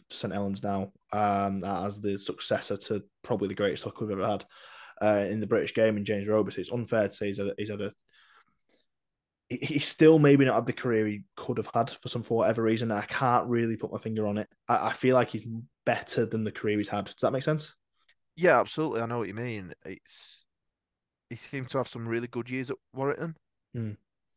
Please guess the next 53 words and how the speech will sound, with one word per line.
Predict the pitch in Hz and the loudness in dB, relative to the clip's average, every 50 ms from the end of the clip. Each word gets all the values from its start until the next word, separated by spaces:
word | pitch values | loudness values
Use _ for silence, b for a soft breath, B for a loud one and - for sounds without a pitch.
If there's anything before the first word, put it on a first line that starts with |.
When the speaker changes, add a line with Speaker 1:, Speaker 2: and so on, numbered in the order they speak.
| _ | _
Speaker 2:
but | - 107 | -6 -4
I | 110 | -2
also | 113 120 113 - 113 | -2 -2 -4 -6 -8
feel | - - 123 | -8 -6 -4
like | 117 110 - | -4 -4 -6
he's | - 113 | -6 -6
had | 110 110 107 | -6 -6 -8
some | - - 107 107 | -10 -12 -12 -10
mediocre | 110 110 107 107 110 104 95 98 98 - - | -10 -10 -10 -8 -6 -4 -4 -4 -6 -8 -10
ones | 120 110 113 110 107 104 | -10 -8 -10 -10 -10 -12
as | 107 95 | -12 -8
well. | 95 98 101 107 107 107 _ _ _ _ _ _ _ - - - | -4 -2 -2 -2 -2 -4 _ _ _ _ _ _ _ -14 -6 -2
Speaker 1:
Could | - 226 | 2 4
be | 262 | 4
the | 170 | 6
team | - - 165 151 | 6 6 4 6
around | 120 117 117 - 117 107 | 6 6 6 6 6 4
him, | 104 104 | 2 2
don't | 113 117 | 0 0
get | 107 104 | 0 2
me | 110 | 2
wrong. | 107 110 107 107 107 | 2 4 4 2 2
It | 359 392 | 2 2
could | |
be | - | 2
Speaker 2:
Yeah. | - 156 104 80 - - 104 - - | 2 2 2 2 -2 -6 -10 -2 0
Speaker 1:
that | 107 104 | 2 2
he's | 98 104 104 | 2 2 0
always | 113 104 104 101 101 | 0 0 0 0 0
their | 110 107 104 | 0 0 0
year, | 104 104 104 104 101 | 0 0 0 0 0
but, | 95 98 - - _ _ _ - | -2 -6 -8 -10 _ _ _ -12
you | 107 | -10
know, | 101 101 - B B B B B B B B B B B B | -10 -10 -12 B B B B B B B B B B B B
and | - 110 | -4 -2
all | 107 101 | 0 2
that. | 107 107 101 - - - - | 2 2 0 -2 -6 0 2
But, | 120 113 113 110 | 6 8 10 10
um, | 107 107 104 104 98 98 - _ _ _ - | 8 8 4 -2 -4 -6 -8 _ _ _ -4
it | 131 131 | -2 0
may-, | 139 131 | 2 2
maybe | 123 127 131 135 127 123 | 4 4 4 4 4 4
he's | 117 107 | 2 0
just | - 120 - _ _ - - - | -2 -6 -8 _ _ -20 -10 -8
been, | - 110 104 104 101 101 - _ _ _ _ _ _ _ - | -6 -4 -4 -6 -8 -10 -16 _ _ _ _ _ _ _ -8
you | 120 110 104 | -6 -4 -4
know, | 98 95 - - _ _ _ _ | -4 -6 -8 -12 _ _ _ _
hit | - - - | -2 -2 -2
by | - 107 98 | 0 -2 -2
the | 95 92 | -2 0
curse, | - 120 117 120 117 101 - | 2 4 6 6 6 4 2
I | 104 | -4
suppose. | - 104 - 113 104 101 98 - | -8 -4 0 2 2 2 0 -2